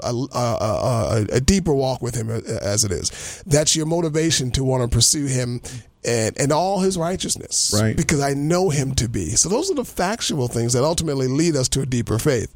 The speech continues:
Speaker 2: Mm-hmm.
Speaker 1: um, that every believer, and even, you know, especially singers and musicians who, uh, where I find, uh, ironically, is there seems to be a lesser faith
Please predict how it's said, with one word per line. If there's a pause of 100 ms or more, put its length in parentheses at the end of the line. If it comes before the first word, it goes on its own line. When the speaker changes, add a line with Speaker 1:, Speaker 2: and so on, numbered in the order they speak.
(100)
Speaker 2:
Mm-hmm.
Speaker 1:
um,
that
every
believer,
and
even,
you
know,
especially
singers
and
musicians
who,
uh, (300)
where
I
find,
uh,
ironically,
is (800)
there
seems
to
be
a
lesser (460)
faith